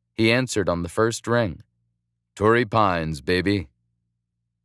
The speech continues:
It made her smile to hear him say it like an announcer. "I'm excited," she admitted. He let out a soft laugh.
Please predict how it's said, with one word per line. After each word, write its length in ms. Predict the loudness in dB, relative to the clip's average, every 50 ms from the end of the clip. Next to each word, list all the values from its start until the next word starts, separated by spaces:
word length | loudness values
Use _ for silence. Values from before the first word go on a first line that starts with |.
| _ _ -10
It 120 | -8 -6
made 240 | -4 -2 -2 -2 -2
her 120 | -4 -6
smile 440 | -8 -6 -2 -2 0 0 0 -2 -4
to 120 | -4 -8 -8
hear 120 | -8 -10
him 140 | -10 -8 -8
say 220 | -6 -4 -2 -2
it 120 | -4 -4 -4
like 200 | -6 -6 -6 -6
an 80 | -8
announcer. 640 | -6 -4 -4 -4 -4 -4 -6 -8 -8 -8 -10 -12 -14 _ _ _ _ _ _ _ _ _ _ _ _ _ _ _ _ _
"I'm 160 | -4 -4 -4
excited," 640 | -4 -2 -2 0 2 2 2 2 0 -4 -6 -8 _ _ _ _ _ _ _
she 220 | _ -8 -4 -4 -4
admitted. 480 | -2 -4 -6 -6 -8 -10 -12 -14 -20 -20 _ _ _ _ _ _ _ _ _ _ _ _
He 60 | -12 -6
let 200 | -4 -2 0 2
out 160 | 2 0 0
a 40 | -2
soft 420 | 0 2 2 2 2 0 -4 -2
laugh. 460 | -2 0 0 0 -2 -6 -10 -16 _